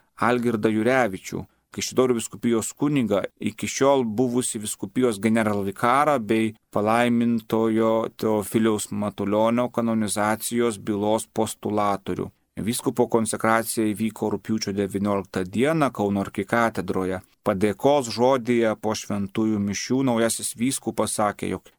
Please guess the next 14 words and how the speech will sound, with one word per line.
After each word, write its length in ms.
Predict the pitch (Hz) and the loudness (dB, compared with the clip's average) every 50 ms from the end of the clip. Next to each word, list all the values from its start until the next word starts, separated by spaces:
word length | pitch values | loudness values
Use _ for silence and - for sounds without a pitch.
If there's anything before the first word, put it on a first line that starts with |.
| _ _ | _ _
prie 180 | _ 107 107 101 | _ -2 -2 -2
šio 240 | - - 127 143 | 2 2 4 2
priskyrimo 720 | 147 - 131 123 - - - - 110 117 131 127 120 113 107 | 4 2 0 -2 -2 -2 -2 -2 0 2 2 2 2 0 0
yra 220 | 104 104 107 117 117 - _ | 0 0 0 0 -2 -4 _
prisidėjęs 1200 | _ - 120 147 139 - - - - 101 87 92 104 104 110 117 127 135 135 135 131 127 123 - - _ _ _ _ | _ -2 0 0 0 -2 -6 -6 -8 -8 -6 -2 0 0 2 2 2 2 2 0 0 -2 -4 -6 -10 _ _ _ _
ir 240 | _ 107 113 123 - | _ 0 0 0 -2
palaimintasis 1120 | - - 101 95 95 98 101 101 98 98 101 95 - 104 98 - - - 101 95 - - - - | -4 -2 0 2 2 2 2 0 0 -2 -2 -4 -4 -6 -6 -6 -6 -6 -6 -6 -6 -8 -10 -6
Teofilius. 720 | - 104 101 95 92 - - 110 98 90 90 87 - - - _ _ _ _ _ _ _ _ _ _ | -4 -2 -2 -2 -4 -4 -2 -2 -2 -2 -4 -6 -8 -12 -16 _ _ _ _ _ _ _ _ _ _
Tęsti 440 | 120 127 151 156 - - - 135 123 | 2 2 4 2 2 0 0 0 0
toliau 320 | - - 117 117 123 135 143 | 2 2 4 4 4 4 2
pradėtus 580 | - - 123 113 101 120 127 127 - 123 - | 2 0 0 2 4 2 2 2 0 -4 -6
kanonizacijos 1000 | - - 117 113 113 113 113 110 104 98 117 120 123 123 117 - - 101 101 - | -4 -2 -2 0 0 0 0 0 0 0 0 2 2 2 0 0 -4 -6 -6 -6
postulatoriaus 880 | - - 104 - - - 101 104 104 110 110 110 - 101 101 101 92 87 | -6 -8 -8 -8 -8 -6 -2 0 0 0 0 -2 -2 -2 -2 -2 -4 -6
darbus 600 | 90 92 104 104 117 135 147 147 151 156 - - | -4 -2 0 0 2 0 -2 -2 -4 -6 -6 -6